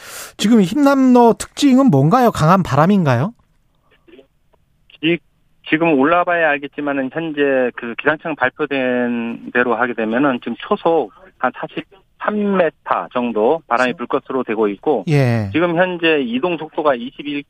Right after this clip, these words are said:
Speaker 2: 킬로, 시속 이십일 킬로로 지금 북진하고 있습니다.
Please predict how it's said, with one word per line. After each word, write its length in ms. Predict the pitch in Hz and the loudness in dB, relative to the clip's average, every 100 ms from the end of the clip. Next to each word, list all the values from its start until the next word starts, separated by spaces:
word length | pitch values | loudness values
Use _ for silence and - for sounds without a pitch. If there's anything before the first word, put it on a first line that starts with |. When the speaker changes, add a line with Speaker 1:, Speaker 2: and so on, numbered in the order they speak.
| - | -10
Speaker 2:
킬로, 300 | 151 143 131 | -4 -2 -2
시속 320 | - 190 156 | -4 -4 -2
이십일 320 | 127 - 135 123 | -4 -4 -8 -8
킬로로 420 | - 139 139 160 | -4 0 0 -2
지금 180 | - 117 | -6 -12
북진하고 480 | 131 - 151 120 110 | -12 -6 -4 -2 -4
있습니다. 500 | 95 98 92 120 | -8 -12 -4 -4